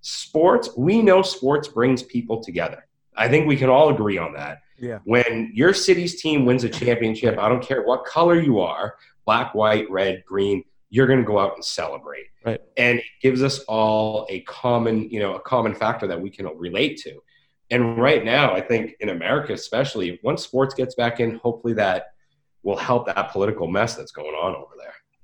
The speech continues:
Speaker 3: I mean, you were spot on because, like, now I'm thinking, oh, just this morning, actually, I was just thinking, Liverpool won last night, and now they need, I think, one more win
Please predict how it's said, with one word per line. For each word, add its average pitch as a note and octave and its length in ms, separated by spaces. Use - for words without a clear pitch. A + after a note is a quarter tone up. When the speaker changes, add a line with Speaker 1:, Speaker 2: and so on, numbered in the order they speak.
Speaker 3:
I A#2 80
mean, A2 360
you B2+ 160
were C3 60
spot A#2+ 300
on A#2 200
because, G#2 360
like, G#2+ 220
now B2+ 160
I'm C#3+ 120
thinking, - 260
oh, A2+ 180
just D3+ 280
this F3+ 120
morning, A#2+ 320
actually, G2 220
I - 20
was G2 100
just A2 140
thinking, G#2 340
Liverpool D3+ 380
won B2 160
last G2+ 260
night, F#2+ 220
and B2+ 160
now B2+ 200
they A#2 180
need, A2+ 400
I A2+ 80
think, A2 220
one A#2+ 160
more A#2+ 200
win G#2+ 360